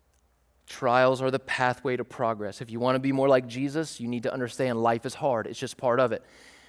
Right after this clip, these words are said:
So, Matt, do we rejoice in the fact that it's hard? No, no, no.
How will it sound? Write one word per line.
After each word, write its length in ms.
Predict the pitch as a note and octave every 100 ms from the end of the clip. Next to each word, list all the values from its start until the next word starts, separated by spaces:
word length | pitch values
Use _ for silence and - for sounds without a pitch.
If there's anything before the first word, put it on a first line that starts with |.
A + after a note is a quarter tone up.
| _
So, 100 | -
Matt, 200 | E3+ F#3+
do 80 | E3
we 100 | G3+
rejoice 540 | F#3 B2+ E3+ G3 A#3+ G#3+
in 60 |
the 60 | G3
fact 280 | G3+ G#3 F#3+
that 100 | D#3+
it's 140 | D3
hard? 340 | D#3+ F3 F3+
No, 80 | C#3
no, 140 | F3 F3
no. 200 | D3+